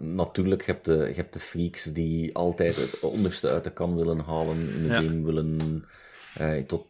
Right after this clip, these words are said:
Speaker 1: tot de max, eh, spelen en liefst dan, eh, aan minstens zestig frames per seconde. Hè. Dat is, dat is de sweet spot. Maar op P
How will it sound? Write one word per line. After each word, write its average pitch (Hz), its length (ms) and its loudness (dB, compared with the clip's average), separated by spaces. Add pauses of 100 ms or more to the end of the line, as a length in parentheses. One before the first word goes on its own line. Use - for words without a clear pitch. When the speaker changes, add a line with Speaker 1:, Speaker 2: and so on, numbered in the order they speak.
(120)
Speaker 1:
tot 85 220 -4
de 82 180 2
max, 78 480 -4
eh, 78 280 -2
spelen 82 600 0
en 82 160 0
liefst 85 260 -4
dan, 80 380 0
eh, 78 260 -4
aan 80 180 -2
minstens 80 480 -4
zestig - 280 -10
frames 80 320 -4
per 76 120 -8
seconde. 95 500 0
Hè. 87 240 -4
Dat 78 140 -4
is, 73 120 -6
dat 78 140 -4
is 73 60 -8
de 76 60 -10
sweet 82 260 -6
spot. - 320 -4 (640)
Maar 87 160 6
op 104 80 6
P - 60 2